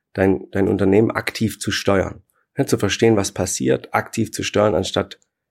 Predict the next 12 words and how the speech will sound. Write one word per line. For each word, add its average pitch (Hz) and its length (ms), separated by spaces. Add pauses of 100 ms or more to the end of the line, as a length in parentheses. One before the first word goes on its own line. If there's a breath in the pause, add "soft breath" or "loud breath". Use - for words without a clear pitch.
(460)
eigentlich 98 500
blind, 117 560 (140)
ähm, 98 640
auf - 240
alles 95 240
drauf - 320 (340)
zu - 140
schießen, 95 420
was 90 160
sich 90 160
irgendwie 87 300
bewegt. 85 520